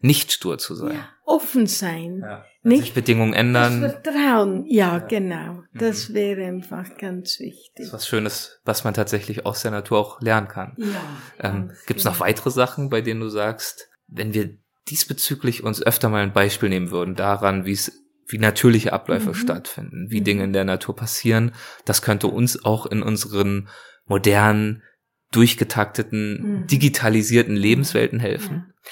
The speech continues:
Speaker 2: Ja, was ich immer sage auch, wir sollten viel mehr nach den Jahreszeiten leben. Ich habe da ein Seminar, das heißt, vier Jahreszeiten, vier Lebenszeiten.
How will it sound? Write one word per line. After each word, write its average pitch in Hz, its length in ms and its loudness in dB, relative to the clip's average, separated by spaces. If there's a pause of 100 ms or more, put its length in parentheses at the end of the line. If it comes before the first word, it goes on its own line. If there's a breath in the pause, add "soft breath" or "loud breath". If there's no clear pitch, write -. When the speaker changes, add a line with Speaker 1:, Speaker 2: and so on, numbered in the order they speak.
(240 loud breath)
Speaker 2:
Ja, 294 200 4
was 247 280 4
ich 269 260 0
immer 254 300 8
sage 208 500 2 (100)
auch, 214 120 2 (440 loud breath)
wir 226 200 8
sollten 233 500 4
viel 262 460 4
mehr 220 260 8
nach 196 260 2
den 190 280 0
Jahreszeiten 165 960 -2
leben. 175 200 -2
Ich - 200 -2
habe 226 160 2
da 226 100 2
ein 202 160 8
Seminar, 190 680 2
das - 240 -2
heißt, 180 280 0 (280 loud breath)
vier 202 200 6
Jahreszeiten, 180 920 2
vier 185 200 0
Lebenszeiten. 165 800 -4